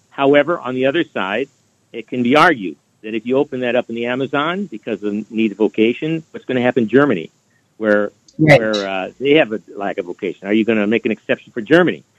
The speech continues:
Speaker 1: And then how about in this country? And how about in that country?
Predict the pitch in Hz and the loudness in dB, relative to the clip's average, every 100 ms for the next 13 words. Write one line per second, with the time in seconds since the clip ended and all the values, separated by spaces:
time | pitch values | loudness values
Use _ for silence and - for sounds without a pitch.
0 | _ _ 107 117 117 131 127 127 135 175 | _ _ -8 -6 -2 0 2 0 -2 -8
1 | - 85 - 85 101 131 135 139 165 - | -12 -18 -18 -16 -8 -4 -2 -2 -6 -6
2 | 92 80 | -8 -10